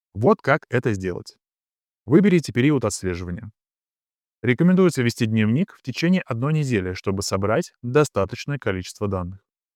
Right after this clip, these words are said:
Записывайте каждую деятельность. Отмечайте, что вы делаете, каждую активность, сколько времени на неё уходит,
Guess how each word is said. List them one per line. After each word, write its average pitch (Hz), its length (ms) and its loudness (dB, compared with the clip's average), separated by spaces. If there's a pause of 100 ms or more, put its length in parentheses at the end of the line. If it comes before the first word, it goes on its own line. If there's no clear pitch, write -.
(440)
Записывайте 147 680 0
каждую 123 480 0
деятельность. 92 600 -6 (580)
Отмечайте, 131 560 0
что 113 160 -2
вы 107 100 2
делаете, 104 480 0
каждую 113 340 0
активность, 101 580 -4 (120)
сколько 170 300 0
времени 117 320 2
на 104 60 2
неё 104 180 0
уходит, 120 460 -4